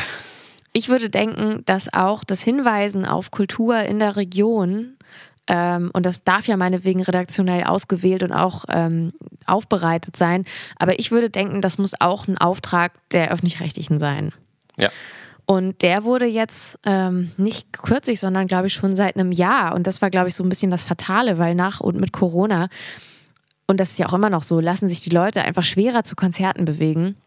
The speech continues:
Speaker 2: Richtig, ja.
Speaker 1: Ähm, und genau <laughs> seitdem gibt's diesen Kulturtipp nicht mehr. Und, äh, also ich kann jetzt so aus meinem Umfeld besprechen, äh, also verraten, dass da viele ein bisschen am Kotzen sind.
Speaker 2: Mhm.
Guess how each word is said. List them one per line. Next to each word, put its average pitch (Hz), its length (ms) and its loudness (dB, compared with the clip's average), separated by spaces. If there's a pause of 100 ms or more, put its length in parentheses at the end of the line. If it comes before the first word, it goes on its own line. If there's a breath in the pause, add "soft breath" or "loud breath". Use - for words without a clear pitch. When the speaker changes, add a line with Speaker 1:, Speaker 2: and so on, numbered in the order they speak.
(180)
Speaker 2:
Richtig, - 460 -12
ja. 85 100 -10 (160)
Speaker 1:
Ähm, 180 380 2
und 202 340 0
genau 196 340 2
<laughs> - 0 -
seitdem 202 600 2
gibt's 202 180 -2
diesen 185 220 2
Kulturtipp 196 500 0
nicht 160 200 0
mehr. 165 260 2 (640 loud breath)
Und, 180 480 0
äh, 175 420 2 (440)
also 165 340 0
ich - 120 -6
kann 202 160 2
jetzt 208 140 0
so 190 60 0
aus 180 160 2
meinem 175 220 2
Umfeld 214 400 0
besprechen, 196 580 0 (120)
äh, 180 280 2
also 180 160 0
verraten, 180 500 0
dass 180 140 0
da 170 140 2
viele 208 240 2
ein 185 80 -2
bisschen 185 220 0
am 165 120 2
Kotzen 175 380 0
sind. 139 260 -2 (500)
Speaker 2:
Mhm. 90 360 -2